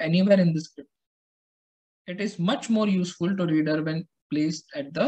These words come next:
top of the script। देखिए वर्जन जो है ना आप कहीं पे भी उसे मेंशन कर सकते हो। There is not any restrictions कि आपको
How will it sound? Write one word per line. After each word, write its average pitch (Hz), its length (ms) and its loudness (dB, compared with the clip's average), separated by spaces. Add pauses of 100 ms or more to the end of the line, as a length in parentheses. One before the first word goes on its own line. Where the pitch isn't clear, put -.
(560)
top 151 120 0
of 143 160 -6
the 143 160 -14
script। - 400 -18 (520)
देखिए 220 200 -8
वर्जन 185 420 -2
जो 226 100 0
है 208 140 0
ना 208 240 -2
आप 175 220 -2 (320)
कहीं 202 420 2
पे 202 160 0
भी 196 120 0
उसे 190 220 -2
मेंशन 160 420 -2
कर 143 140 -2
सकते - 360 -16
हो। - 640 -20
There 196 160 -6
is 180 140 -4
not 208 180 -2
any 208 240 0
restrictions 170 680 -4
कि - 100 -6
आपको 165 500 -2